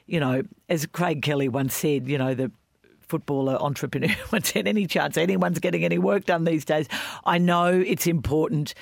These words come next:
Working from home is a great thing. We can all get a lot more done, but there is something very special about the workplace. But a lot of people haven't been into their offices for two years.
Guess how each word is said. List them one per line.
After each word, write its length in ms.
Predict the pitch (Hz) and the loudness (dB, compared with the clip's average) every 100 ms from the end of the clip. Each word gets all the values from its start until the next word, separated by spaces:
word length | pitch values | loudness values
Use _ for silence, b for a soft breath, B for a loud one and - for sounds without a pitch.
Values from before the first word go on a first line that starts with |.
| B B | B B
Working 360 | 165 170 165 | 0 2 2
from 160 | 147 156 | 0 2
home 280 | 139 147 151 | 2 2 0
is 120 | 135 | -2
a 40 | |
great 360 | 131 143 147 139 | -2 0 0 -2
thing. 260 | - 156 156 | -2 0 0
We 140 | 147 | 0
can 100 | 156 | 0
all 120 | 151 | 0
get 120 | 151 | 0
a 60 | 143 | 0
lot 180 | 143 139 | 0 0
more 180 | 143 151 | 0 0
done, 320 | 143 139 139 | 0 -2 0
but 180 | 151 - B B B | -2 -4 B B B
there 180 | 175 175 | 2 2
is 140 | 180 | 2
something 340 | - 165 151 135 | 0 0 0 0
very 240 | 147 139 | 2 0
special 400 | 123 - 139 135 | -2 -4 -2 -2
about 220 | 127 131 | -2 -2
the 80 | 139 | -2
workplace. 600 | 123 131 - 139 123 - - B B | -2 -2 -4 -4 -4 -6 -14 B B
But 140 | 196 | 0
a 60 | 185 | 2
lot 260 | 175 175 214 | 4 4 2
of 80 | |
people 260 | - 190 165 | 2 2 2
haven't 300 | 156 151 143 | 2 2 2
been 220 | 147 151 | 2 2
into 220 | 147 139 | 0 0
their 220 | 143 139 139 | 0 2 2
offices 480 | 143 165 - 131 | 0 -2 -4 -6
for 140 | - 143 | -4 -6
two 220 | - 151 | -2 -2
years. 600 | 131 139 139 117 - - | 0 0 0 -2 -4 -10